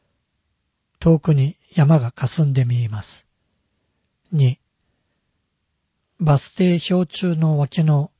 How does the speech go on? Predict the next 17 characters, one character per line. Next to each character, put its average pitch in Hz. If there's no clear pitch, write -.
椅 175
子 165
に 127
男 156
性 143
が 131
腰 -
掛 143
け -
て 120
い 101
ま 117
す。 -
三、 131
男 165
性 156
が 139